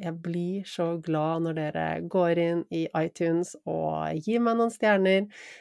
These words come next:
legger igjen en tilbakemelding på podcasten og deler det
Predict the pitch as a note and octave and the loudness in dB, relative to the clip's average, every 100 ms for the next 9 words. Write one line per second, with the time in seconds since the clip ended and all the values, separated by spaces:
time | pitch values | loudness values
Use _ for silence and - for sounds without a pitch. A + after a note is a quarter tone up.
0 | _ F3+ F3+ D#3+ D#3+ D#3+ D#3 E3 E3 - | _ 0 2 2 2 4 4 4 0 -2
1 | D#3+ D#3 D#3 D#3+ F3+ F3+ E3+ - D#3+ D#3 | -4 -2 -2 -4 2 4 4 2 -2 -2
2 | D#3+ E3+ D#3+ D#3 E3 D3+ - E3 E3 - | -2 -2 -4 -4 -6 -6 -4 0 0 -2
3 | D#3 E3 D3+ C#3+ D3+ D3+ | -6 -2 -2 -4 -6 -4